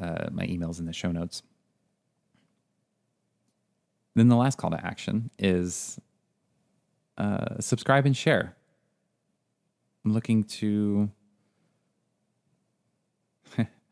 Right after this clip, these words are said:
bring coaching to the world, and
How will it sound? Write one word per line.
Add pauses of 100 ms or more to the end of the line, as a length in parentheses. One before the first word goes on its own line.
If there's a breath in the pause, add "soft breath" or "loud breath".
(340 soft breath)
bring
coaching
to
the
world, (960)
and